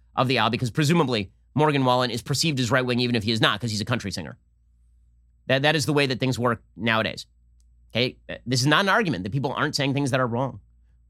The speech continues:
It's not an argument that Gina Carano's original post was great. It's not an argument that Morgan Wallen should be using the N-word with his friends. None of that is true. The question is, are these offenses that should deprive people of their livelihoods and careers? And the answer, of course,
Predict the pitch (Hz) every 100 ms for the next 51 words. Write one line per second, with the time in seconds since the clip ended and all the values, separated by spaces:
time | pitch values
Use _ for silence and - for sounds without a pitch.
0 | _ 98 147 139 156 156 160 110 151 131
1 | 147 156 139 139 156 170 156 147 156 147
2 | - _ _ - 117 143 143 135 170 151
3 | 123 123 147 139 131 160 143 156 160 180
4 | 156 196 170 160 170 214 156 117 _ _
5 | - - 131 170 120 170 - 113 - _
6 | _ - 208 220 139 85 - - 143 180
7 | 180 170 202 - 87 - 131 147 139 143
8 | 160 170 170 160 123 127 120 135 139 147
9 | 139 143 170 165 95 - _ _ - 120
10 | 147 208 240 156 135 127